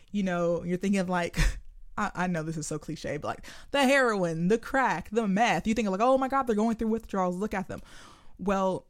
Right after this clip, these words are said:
no, Tori, withdrawals you can have from any type of substance your body becomes dependent on. And I've been on these substances for well over six, seven months now. So yeah, my body went through withdrawals pretty, pretty hard.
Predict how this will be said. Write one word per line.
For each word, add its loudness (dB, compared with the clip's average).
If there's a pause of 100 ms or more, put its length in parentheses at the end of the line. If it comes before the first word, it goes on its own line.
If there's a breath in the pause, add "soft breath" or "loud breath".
(120)
no, 6
Tori, 2
withdrawals 2
you -2
can -4
have 0
from -4
any 2
type -2
of -2
substance -2
your -4
body -2
becomes -8
dependent 0
on. -10
And -4
I've -2
been 4
on 2
these -2
substances -4
for -4
well 4
over 0 (400 soft breath)
six, -2
seven 2
months 2
now. -2
So 2 (1080 loud breath)
yeah, 6
my 2
body 2
went 0
through 0
withdrawals -2
pretty, -2 (140)
pretty -4
hard. 0